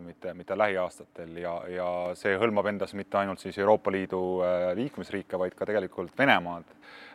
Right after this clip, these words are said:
Äh, isegi praegu selle sõjaolukorras see, see,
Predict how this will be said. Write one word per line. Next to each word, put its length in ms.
Äh, 460
isegi 560
praegu 480
selle 160
sõjaolukorras 840
see, 240
see, 160